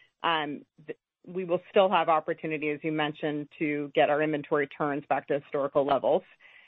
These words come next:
Um, we have seen some material improvements in supply chain and lead times, but not all the way back to historical, um, positioning. Um, so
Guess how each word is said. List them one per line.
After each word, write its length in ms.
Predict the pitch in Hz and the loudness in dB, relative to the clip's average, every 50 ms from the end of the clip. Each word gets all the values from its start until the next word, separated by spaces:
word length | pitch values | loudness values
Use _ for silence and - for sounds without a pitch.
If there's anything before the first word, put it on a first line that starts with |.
| _ - | _ -4
Um, 220 | - 170 165 160 170 | -2 -2 -2 -2 -2
we 120 | 175 170 175 | -4 -4 0
have 200 | 185 185 180 170 - _ | 0 0 0 0 -2 _
seen 280 | - 180 175 170 165 156 - | -6 -4 -4 -4 -4 -6 -6
some 80 | - 170 | -6 -6
material 460 | 160 156 - - 185 170 170 165 160 | -6 -6 -6 -4 -2 0 2 2 2
improvements 480 | 156 156 - - 165 147 156 156 151 - | 0 -2 -4 -4 -4 -2 -2 -4 -6 -6
in 140 | 160 151 - | -10 -10 -10
supply 380 | 160 143 - - 147 147 147 | -10 -10 -4 0 0 2 0
chain 280 | 151 - 160 147 147 151 | 0 -2 -2 -2 -2 -2
and 140 | 143 143 139 | -4 -4 -6
lead 220 | 147 143 151 151 - | -6 -6 -6 -4 -2
times, 300 | 190 196 208 214 214 - | 0 0 0 0 -2 -2
but 120 | - 170 - | -4 -2 0
not 200 | 160 151 147 - - | 0 0 0 2 4
all 180 | 156 156 151 151 | 4 4 4 4
the 80 | 160 | 2
way 160 | 156 156 147 | 2 0 2
back 300 | 147 151 139 139 147 - | 2 0 0 -2 -2 -4
to 100 | - 139 | -4 -4
historical, 800 | 147 - _ - 147 147 143 139 - - 147 143 143 143 143 - _ _ _ _ _ _ | -4 -4 _ -6 -4 -4 -4 -4 0 2 4 4 4 4 0 -2 _ _ _ _ _ _
um, 260 | - 156 151 139 151 151 - | -2 -2 0 -2 -4 -8 -8
positioning. 640 | 180 156 - 156 156 - - 185 190 214 262 254 - _ _ _ _ _ - | -8 -4 0 0 0 0 0 0 0 0 0 -2 -6 _ _ _ _ _ -6
Um, 280 | - 170 160 147 147 147 - | -4 -4 -4 -4 -6 -4 -4
so 100 | 180 | -4